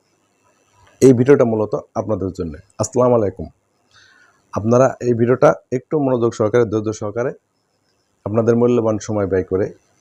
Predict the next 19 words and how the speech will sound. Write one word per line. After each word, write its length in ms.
প্রথম 260
থেকে 200
শেষ 260
পর্যন্ত 460
যদি 200
একটু 240
ভালোভাবে 400
দেখেন, 340
তাহলে 260
আশা 220
করি, 260
আমি 160
কথা 220
দিলাম, 280
হান্ড্রেড 340
পার্সেন্ট 380
আপনাদের 400
এই 100
সমস্যাটা 580